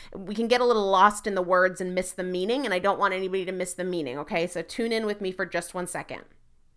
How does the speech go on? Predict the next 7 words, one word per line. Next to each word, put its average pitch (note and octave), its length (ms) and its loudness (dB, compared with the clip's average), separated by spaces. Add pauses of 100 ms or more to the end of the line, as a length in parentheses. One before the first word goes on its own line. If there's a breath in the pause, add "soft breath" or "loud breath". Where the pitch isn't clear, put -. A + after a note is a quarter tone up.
(720)
In C#4 260 2
large D#4 340 6
amounts, C4 800 0
right? G3+ 420 0 (380 soft breath)
When A#3+ 260 2
we D#4+ 200 -2
consume A3+ 840 -2